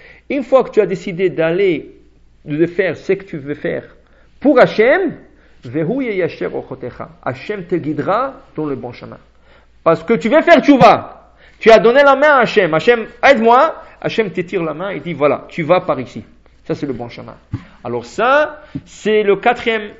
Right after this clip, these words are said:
la, la quatrième lettre de Teshuvah qui dit, tout ce que tu fais, fais-le pour Hachem, pas pour de, de fin personnelle,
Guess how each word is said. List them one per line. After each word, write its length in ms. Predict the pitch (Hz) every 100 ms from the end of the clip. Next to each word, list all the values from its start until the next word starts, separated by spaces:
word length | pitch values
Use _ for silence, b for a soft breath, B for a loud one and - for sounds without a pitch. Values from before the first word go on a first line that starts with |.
| _ 151
la, 120 | 160
la 120 | 170
quatrième 360 | 226 220 208 202
lettre 140 | 190
de 60 | 175
Teshuvah 680 | 180 - 147 226 277 - B -
qui 160 | 185
dit, 340 | 160 240 247 202 - - -
tout 140 | 339
ce 40 | 339
que 80 |
tu 140 | 311 277
fais, 200 | 240 196
fais-le 340 | 233 262 254
pour 140 | 233 208
Hachem, 320 | 180 240 440 - B B -
pas 120 | 262
pour 240 | 277 277
de, 220 | 202 - 156
de 180 | 190
fin 280 | 190 220 220
personnelle, 680 | 170 180 - 170 233 403